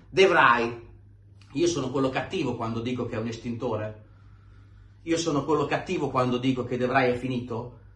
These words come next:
De Vrij da quella volta che si è girato Giroud ha finito. Poi c'è gente che dice: "Eh, ma è ancora affidabile, l'hai visto con la Roma?" Ma l'hai vista la Roma? L'hai vista la Roma?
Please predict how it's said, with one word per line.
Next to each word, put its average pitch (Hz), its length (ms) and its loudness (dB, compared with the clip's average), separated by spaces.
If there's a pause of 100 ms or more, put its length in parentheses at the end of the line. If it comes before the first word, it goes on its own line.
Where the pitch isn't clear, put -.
De 156 180 0
Vrij 185 300 6
da 156 160 2
quella 190 220 4
volta 226 340 8
che 170 100 0
si 185 140 0
è 165 60 2
girato 165 500 4
Giroud 233 540 0 (220)
ha 226 280 6
finito. 196 460 -4 (840)
Poi - 200 6
c'è - 180 2
gente 233 400 2
che 185 140 0
dice: 262 300 0
"Eh, 311 120 4
ma 294 140 4
è - 20 8
ancora 269 380 2
affidabile, 320 800 2
l'hai 277 180 4
visto 311 380 0
con 254 160 2
la 240 100 8
Roma?" 254 460 6
Ma 254 160 8
l'hai 330 180 8
vista 320 380 6
la 175 100 10
Roma? 151 560 4 (840)
L'hai 160 200 4
vista 202 320 4
la 165 100 8
Roma? 139 540 0